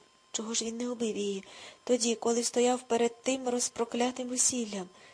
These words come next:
з єдиним набоєм у тепер вже конфіскованій рушниці? Як спустошує його цей жар. І сніг, що падає з ялин, той жар не гасить.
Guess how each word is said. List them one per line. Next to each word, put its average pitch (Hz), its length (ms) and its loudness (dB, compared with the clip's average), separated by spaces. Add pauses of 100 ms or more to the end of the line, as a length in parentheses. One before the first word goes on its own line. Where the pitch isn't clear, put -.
(300)
з - 160 0
єдиним 240 360 2
набоєм 240 520 0
у - 80 -6
тепер 247 300 0
вже 240 160 -2
конфіскованій 240 880 0
рушниці? 247 640 -2 (920)
Як 214 220 -6
спустошує 226 760 0
його 220 160 -4
цей 226 260 -2
жар. 214 280 0 (1000)
І 226 120 -2
сніг, 226 400 -2
що - 200 0
падає 226 400 -4
з - 120 0
ялин, 220 400 -2 (680)
той 220 180 -4
жар 214 360 2 (100)
не 214 160 -6
гасить. 202 600 -4